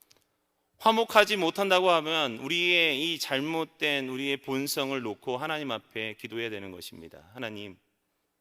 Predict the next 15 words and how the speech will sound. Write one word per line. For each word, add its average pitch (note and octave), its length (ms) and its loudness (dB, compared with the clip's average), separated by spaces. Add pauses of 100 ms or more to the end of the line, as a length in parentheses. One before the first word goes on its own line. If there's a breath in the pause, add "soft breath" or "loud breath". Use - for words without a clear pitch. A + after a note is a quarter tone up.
(600)
저의 A#2+ 400 -2
입술을 A2+ 680 -10
변화시켜 G2 640 -12
주십시오. - 480 -20 (1900)
저의 C#3+ 380 2
이 D3+ 80 -2
악한 C#3+ 500 -2
본성이 C3 840 -4
치료되어 D#3 720 -4 (720)
예수 D3 280 0
그리스도의 D#3 300 -2
형상을 E3+ 540 -2
닮아 A#2+ 500 -4
새로운 G3+ 400 -4
피조물처럼 G3 760 -2